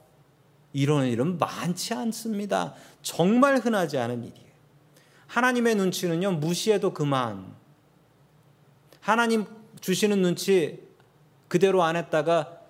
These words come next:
하늘에서 날벼락 맞은 사람 별로 없습니다. 하나님은 눈치를 주시는 분이세요.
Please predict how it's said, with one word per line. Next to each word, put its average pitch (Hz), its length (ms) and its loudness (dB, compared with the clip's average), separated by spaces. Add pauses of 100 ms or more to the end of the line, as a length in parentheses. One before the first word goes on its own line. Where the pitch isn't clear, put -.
(200)
하늘에서 202 420 2
날벼락 170 440 2
맞은 151 260 0
사람 156 280 -2
별로 165 440 -4
없습니다. 165 840 -4 (800)
하나님은 220 480 0
눈치를 175 440 2
주시는 117 400 -6
분이세요. 85 440 -14